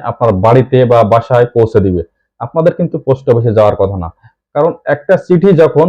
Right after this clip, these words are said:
পোস্ট অফিসে যায়, পোস্টম্যান কিন্তু সেই চিঠিটি, যার চিঠি তার নিকট কিন্তু পৌঁছে দিয়ে আসে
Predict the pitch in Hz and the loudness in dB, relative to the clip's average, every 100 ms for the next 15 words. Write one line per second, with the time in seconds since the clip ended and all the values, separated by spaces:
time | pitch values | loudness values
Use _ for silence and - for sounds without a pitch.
0 | 175 147 151 165 143 147 147 127 160 110 | 0 -2 0 2 2 2 2 2 2 -2
1 | - 170 - 180 180 175 165 165 165 160 | -4 -4 -2 -2 -2 -2 -4 -4 0 0
2 | 151 151 139 156 156 143 196 _ _ _ | 0 0 0 0 0 -2 -2 _ _ _
3 | _ _ _ _ 110 107 151 175 170 180 | _ _ _ _ -10 0 0 2 0 0
4 | 190 165 160 147 170 170 156 135 131 120 | 2 0 2 0 0 -2 -2 -2 -2 -2
5 | 107 104 98 90 | 0 2 2 0